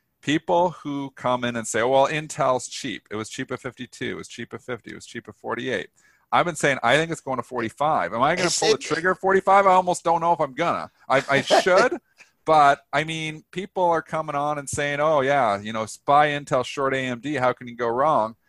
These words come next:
Speaker 1: A M D is in favor. Intel is not in favor. I have seen things blow out crazy. A story carries a stock a long ways, and the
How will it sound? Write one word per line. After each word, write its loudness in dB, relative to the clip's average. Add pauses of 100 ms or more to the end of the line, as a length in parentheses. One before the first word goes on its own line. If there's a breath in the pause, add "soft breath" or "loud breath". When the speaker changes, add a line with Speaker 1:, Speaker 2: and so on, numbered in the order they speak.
(280)
Speaker 1:
A -8 (120)
M -8
D -4
is -4
in -12
favor. 0
Intel -2
is -6
not 0
in -18
favor. -4
I -2
have -4
seen -12
things -10
blow -4
out 0 (180)
crazy. -4 (260)
A -4
story -2
carries -6
a -12
stock -4
a -6
long -4
ways, -4
and -10
the -14